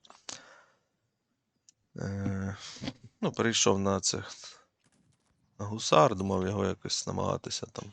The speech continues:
мучити гусарами, але союзник мій вийшов і все. Ну, я тут вже, я з-, написав йому Г Г, вже думаю, давай ще останній бій такий <laughs> влаштуємо.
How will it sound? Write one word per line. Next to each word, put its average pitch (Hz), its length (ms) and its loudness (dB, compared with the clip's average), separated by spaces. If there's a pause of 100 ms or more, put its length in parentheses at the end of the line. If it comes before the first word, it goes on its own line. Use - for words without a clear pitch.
(1000)
мучити 104 360 -2
гусарами, 123 760 4
але 104 340 -4
союзник 104 640 -4
мій 101 120 -2
вийшов 123 640 0
і 156 460 -2 (340)
все. 101 320 2 (1400)
Ну, 123 160 4
я 107 140 6
тут 92 180 -10
вже, 95 360 0 (240)
я 101 240 -2
з-, 98 340 -6
написав 127 420 4
йому 104 200 4
Г 101 100 2
Г, 92 200 6
вже 87 160 -2
думаю, 92 320 -2 (500)
давай 98 320 10
ще - 160 0
останній 98 560 4
бій - 280 2
такий - 420 2 (200)
<laughs> - 120 6 (640)
влаштуємо. 139 1040 2